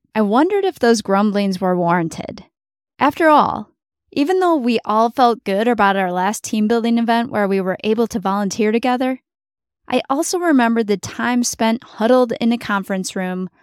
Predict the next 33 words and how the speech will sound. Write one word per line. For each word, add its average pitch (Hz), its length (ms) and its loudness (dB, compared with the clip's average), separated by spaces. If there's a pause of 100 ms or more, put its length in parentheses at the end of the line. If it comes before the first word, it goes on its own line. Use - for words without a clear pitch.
(120)
looking 220 420 2
at 180 140 -2
each 180 180 -4
other, 190 220 -2
unsure 226 480 -2
of 220 120 0
what 196 200 0
to - 80 -4
do 196 260 2
while 175 220 -2
we 175 100 -2
waited 190 380 -2
for 196 120 -4
our 175 160 -2
contact - 680 -6
to 180 100 -8
come 190 260 -4
in 185 140 -2
and 170 160 -2
provide 170 460 -4
direction. 180 640 -4 (1400)
And 233 160 2
I 226 100 2
kind 415 380 -8
of 403 80 -4
remember 262 460 4
wondering 254 560 4
about 220 260 0
the 196 60 -4
purpose 254 500 -4
of 202 140 -6
our 196 180 0
tasks - 800 -6